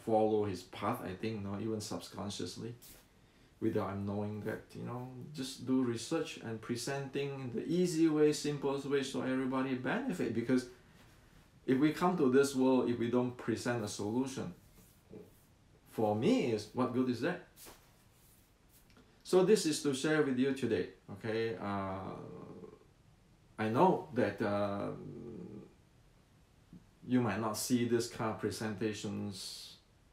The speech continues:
around. Majority of people might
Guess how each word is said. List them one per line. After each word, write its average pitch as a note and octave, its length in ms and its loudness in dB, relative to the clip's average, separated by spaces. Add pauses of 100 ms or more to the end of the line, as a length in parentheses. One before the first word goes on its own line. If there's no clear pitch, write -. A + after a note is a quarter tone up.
(1000)
around. A2 480 0 (2000)
Majority G#2+ 760 0
of G2+ 100 -6
people A2 260 -2
might G2+ 240 -6